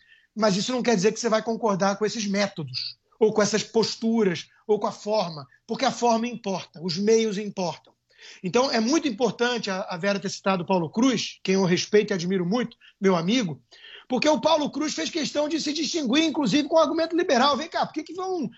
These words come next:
me jogar e misturar com isso só porque eu tenho a mesma cor da pele? Então, cadê o liberalismo nessa história? O Paulo Cruz está, para esse sujeito,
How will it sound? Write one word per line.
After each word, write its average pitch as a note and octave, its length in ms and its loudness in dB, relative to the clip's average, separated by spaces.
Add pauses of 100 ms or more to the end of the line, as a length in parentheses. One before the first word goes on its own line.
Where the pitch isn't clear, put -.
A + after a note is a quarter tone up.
(160)
me C4+ 160 2
jogar B3+ 360 4
e C4 40 -2
misturar A#3+ 420 -2
com A#3+ 100 -8
isso A#3 200 -4
só A#3+ 140 0
porque A#3 140 -6
eu A#3+ 60 -2
tenho A#3 160 -2
a - 20 -2
mesma A3+ 200 0
cor A#3 180 2
da G3+ 120 0
pele? F4 420 -2 (560)
Então, D#4+ 240 2
cadê F4+ 260 0
o E4+ 100 4
liberalismo C4+ 640 2
nessa A#3+ 180 -8
história? F#3 400 -4 (400)
O A3 140 -2
Paulo A#3+ 300 4
Cruz D#4+ 320 0
está, A3+ 540 0 (340)
para G#3 420 0
esse G#3 440 -4
sujeito, G3+ 720 -4